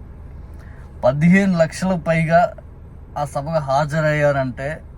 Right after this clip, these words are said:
జగన్మోహన్ రెడ్డి గారి క్రెడిబిలిటీ, జగన్మోహన్ రెడ్డి గారి నాయకత్వం పట్ల ప్రజలకున్న నమ్మకం, అంతమంది జనాల్ని దేశంలో మరే నాయకుడు గ్రాబ్ చేసే సత్తా,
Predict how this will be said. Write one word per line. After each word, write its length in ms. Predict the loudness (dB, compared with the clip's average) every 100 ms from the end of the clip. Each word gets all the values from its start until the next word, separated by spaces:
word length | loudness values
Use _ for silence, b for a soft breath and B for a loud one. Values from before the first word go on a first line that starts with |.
| -18 -20 -20 -18 -18 -18 -16 -6
జగన్మోహన్ 680 | -2 2 4 4 4 4
రెడ్డి 260 | 2 -2 0
గారి 200 | 0 -2
క్రెడిబిలిటీ, 840 | -6 -6 -4 -2 -2 -4 -6 -8 -12 -18 B B B B -14
జగన్మోహన్ 760 | -4 0 2 4 6 6 6
రెడ్డి 260 | 2 -2 0
గారి 240 | 0 0
నాయకత్వం 840 | -2 -2 2 2 2 -4 -6 -4 -4
పట్ల 440 | -2 -4 2 0 0 -10 -12 -10
ప్రజలకున్న 720 | -6 -4 -4 -4 -2 -2 -4 -10 -6
నమ్మకం, 600 | -4 0 0 0 -6 -6 -12 -18 -18 B B B B B B
అంతమంది 600 | 0 0 2 4 6 4
జనాల్ని 560 | 4 4 6 6 4 -2
దేశంలో 760 | -4 -6 -2 -2 0 0 0 0
మరే 460 | 2 0 0 -2
నాయకుడు 440 | 0 0 0 -4 -10
గ్రాబ్ 460 | -2 2 2 2 -6
చేసే 200 | -6 -8
సత్తా, 580 | -2 -2 0 4 4